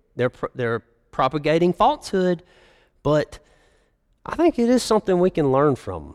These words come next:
Their, their camaraderie, their work ethic, and being there for one another. Not to say that they don't have squabbles, but they're people. But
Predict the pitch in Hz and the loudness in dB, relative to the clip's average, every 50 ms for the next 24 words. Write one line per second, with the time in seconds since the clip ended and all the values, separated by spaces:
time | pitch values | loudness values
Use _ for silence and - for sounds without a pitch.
0 | - _ - 135 139 131 120 147 131 139 135 127 120 110 - - - 127 113 127 | -20 _ -4 -2 -2 -2 -4 -4 -4 -2 -2 -2 -2 -4 -8 -8 -8 -4 -2 0
1 | 147 160 180 185 185 185 180 180 175 175 170 180 175 - - 127 127 123 123 120 | 2 4 4 4 4 4 2 0 0 0 0 -2 -4 -6 -8 -6 -4 -2 -2 -2
2 | 117 113 110 113 113 117 151 175 190 190 - 175 170 170 160 - 160 160 156 - | -4 -6 -10 -14 -4 0 2 2 2 2 0 -2 -2 -2 -2 0 -2 -2 -2 -2
3 | - - _ _ _ - 131 127 120 117 123 147 175 190 170 135 117 101 92 - | -6 -16 _ _ _ -8 -6 -6 -4 -2 0 2 4 4 4 2 0 -4 -6 -10
4 | - 98 101 101 98 95 92 90 87 78 73 62 - _ _ _ _ _ _ _ | -10 -10 -8 -8 -8 -8 -8 -10 -12 -12 -14 -18 -20 _ _ _ _ _ _ _
5 | _ - - 240 - - 160 - - 190 190 208 202 151 139 - - 147 147 143 | _ 0 0 0 0 -2 -4 0 2 4 4 4 4 2 0 0 2 2 4 2
6 | 135 - - 143 131 113 - - - - 143 - - 151 190 180 185 175 - 143 | 2 0 2 2 0 2 0 -4 -4 2 2 2 2 2 2 0 0 -2 -4 -4
7 | 135 131 123 - - 135 135 127 - - 269 285 - - 80 - - _ _ - | -2 -2 -2 -2 -4 -6 -8 -8 -4 -4 -4 -4 -4 -8 -14 -14 -14 _ _ -2
8 | 127 131 131 123 - - | 0 0 0 0 -2 -6